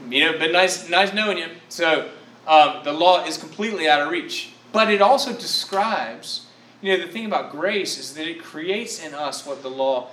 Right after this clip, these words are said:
it, um, it can't achieve. It, the law cannot enable us to perform what it requires. Grace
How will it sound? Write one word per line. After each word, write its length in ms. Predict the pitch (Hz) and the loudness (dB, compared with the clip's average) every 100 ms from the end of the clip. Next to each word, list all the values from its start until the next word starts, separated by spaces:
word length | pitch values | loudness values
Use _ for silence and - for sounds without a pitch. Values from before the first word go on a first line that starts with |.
| - - | -20 -10
it, 200 | 156 143 | -8 -6
um, 260 | 139 127 120 - - - - | -6 -6 -6 -16 -20 -20 -16
it 120 | 131 | -14
can't 280 | - 156 139 | -4 -2 -2
achieve. 380 | 120 - 110 101 | -6 -8 -8 -4
It, 200 | 127 131 - - | -6 -6 -16 -6
the 100 | 139 | -2
law 400 | 147 180 208 - | 6 6 6 0
cannot 520 | 180 165 180 190 - - - - | -8 0 4 2 0 -16 -20 -10
enable 760 | 151 151 175 220 143 117 - - - - | -6 4 4 4 0 -4 -4 -8 -14 -6
us 380 | 151 156 156 - | 4 4 4 -2
to 60 | - | -10
perform 540 | 139 131 - 156 143 | -12 -14 -4 0 0
what 140 | 131 127 | 2 0
it 100 | 123 | 0
requires. 800 | - - 110 - - - - - - - - - - - - - - - - - - - - - - - | -6 -2 -2 -2 -10 -8 -8 -8 -20 -20 -20 -20 -20 -20 -20 -20 -20 -20 -20 -20 -20 -20 -20 -20 -20 -14
Grace 800 | 113 139 214 147 113 - - - | 0 4 4 4 -2 -4 -4 -8